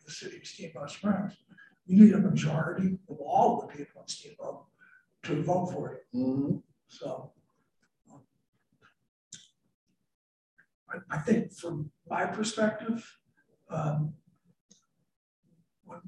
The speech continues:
Speaker 1: the status quo, so my way of thinking, has worked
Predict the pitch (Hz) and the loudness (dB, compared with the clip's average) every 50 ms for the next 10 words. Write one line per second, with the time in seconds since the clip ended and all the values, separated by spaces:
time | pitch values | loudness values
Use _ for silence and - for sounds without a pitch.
0 | - _ _ - 165 - - - - - 220 - 196 196 185 185 - - - - | -20 _ _ -10 -6 -4 -4 -2 -2 -2 0 0 2 2 0 0 -2 -4 -4 -4
1 | - 160 165 - - 220 220 - - - _ _ _ _ _ - - - - 160 | -2 0 0 0 0 -2 -2 -4 -6 -14 _ _ _ _ _ -18 -16 -12 -8 -6
2 | 160 160 165 175 175 180 180 180 175 - - 214 202 190 - - - - 156 160 | -6 -4 -4 -2 -2 0 0 -2 -2 -4 -6 -8 -8 -10 -10 -12 -12 -10 -10 -10
3 | 156 147 - 151 170 170 170 - - - | -10 -8 -8 -6 -6 -6 -6 -8 -12 -18